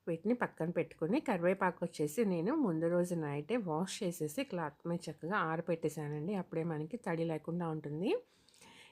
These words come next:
ఎండాకాలం కదా, బాగా ఎండిపోయిందనమాట. దీన్ని మనం సిమ్‌లో పెట్టుకుని డ్రై రోస్ట్ చేసుకోవాలి.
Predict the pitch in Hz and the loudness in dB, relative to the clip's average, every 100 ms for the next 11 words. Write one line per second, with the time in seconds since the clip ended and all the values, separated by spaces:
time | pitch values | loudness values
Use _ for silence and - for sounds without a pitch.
0 | - 175 175 185 180 170 165 170 269 180 | -4 -2 -2 0 0 0 -2 -2 -2 2
1 | 156 160 175 160 147 175 175 165 156 151 | 2 2 2 4 2 2 0 0 -2 -2
2 | 147 147 254 392 - _ - 165 160 165 | -4 -2 -2 -2 -8 _ -10 -2 0 2
3 | 214 170 185 403 - - - - - 190 | 0 0 0 -2 -4 -20 -20 -16 0 2
4 | 190 185 156 - 185 302 190 160 151 160 | 2 2 -2 -2 0 0 2 2 2 2
5 | 160 - 139 - - 160 156 156 240 | 0 -2 -4 -6 -8 -6 -4 2 2